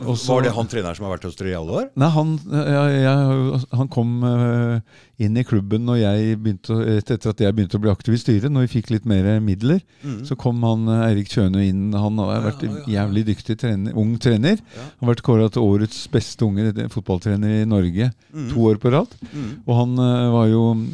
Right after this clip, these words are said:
Speaker 1: eh, ledet oss inn i, eh, Obos-ligaen, og første året da.
Speaker 2: Mm.
Speaker 1: Men, eh, så gikk han jo til Stabæk, og jeg forstår han jo, for han hadde jo fått tilbud fra Rosenborg og Odd, og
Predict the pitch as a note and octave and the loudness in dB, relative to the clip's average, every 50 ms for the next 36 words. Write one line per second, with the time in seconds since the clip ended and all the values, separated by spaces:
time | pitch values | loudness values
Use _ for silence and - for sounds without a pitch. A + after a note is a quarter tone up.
0 | A2 - - - - - - - A#2 A2+ A#2+ A#2+ A#2+ B2 A#2+ A#2+ A#2+ A2 G2+ G2+ | -10 -10 -8 -6 -6 -4 -4 -4 -6 -6 -6 -4 -4 -4 -2 -2 -2 -2 -2 -2
1 | G#2 G#2 G2 G2 F#2 - - - A2 G2 F#2 F#2+ G2 G2+ G2+ G2 G2 G2 G2 G2 | -2 -2 -2 -4 -6 -10 -10 -8 -6 -6 -4 -2 -2 0 0 0 2 0 0 0
2 | F#2+ G2 F#2+ G2 G#2 G#2 G2 F2+ F2+ G2+ F#2 - A#2 A2 A2 C#3 F#3+ G#3 F3 C3 | 0 -2 -2 -2 -4 -4 -6 -6 -6 -8 -4 0 0 2 2 2 2 2 2 2
3 | B2 A#2 - B2 G#2+ - - G#2 F#2+ F2 F2 G2+ A2+ G#2 - - - - - - | 2 0 -2 -4 -4 -2 0 2 2 2 2 0 -2 -4 -6 -12 -20 -20 -20 -20
4 | - B2 G#2+ F#2 A2+ - B2 A#2 A#2 B2 B2 B2 B2 B2 B2 B2 B2 A2+ - C#3 | -16 -14 -14 -14 -10 -2 0 0 0 2 2 2 2 2 2 2 0 2 2 2
5 | C3 B2 G#2 - - A2 G#2+ A2 G#2+ - A2+ - - A#2 G#2 E2+ E2+ G#2 G#2 - | 4 2 2 0 0 -2 -2 -2 -4 -6 -8 -6 -2 -2 -2 0 -2 -2 0 2
6 | A#2+ B2 B2+ B2 - - - - - C3+ - - - G2 F#2 F#2 A2 C3+ C3+ - | 2 2 2 2 0 -4 -10 -12 -14 -14 -10 -6 -4 -2 -2 -2 -4 -4 -4 -4
7 | C3 B2+ B2+ B2+ B2+ B2 A2 G#2+ G#2 A#2 A2+ - - B2+ A2 F#2+ F2 G2 F#2+ F#2+ | -4 -4 -2 -4 -4 -2 -4 -4 -4 -6 -10 -6 -4 -4 -4 -4 -4 -8 -8 -8
8 | A#2+ A#2+ A2+ G#2 G2+ G2+ G2+ - - G#2+ G2+ A2 A2 A2+ A#2 A2+ A2 G#2 G#2 G#2+ | -8 -8 -6 -6 -6 -8 -12 -12 -12 -12 -8 -8 -8 -6 -6 -6 -6 -8 -8 -12
9 | G#2 G#2 A2+ A2+ A2+ A2 G#2 | -12 -10 -8 -6 -6 -6 -8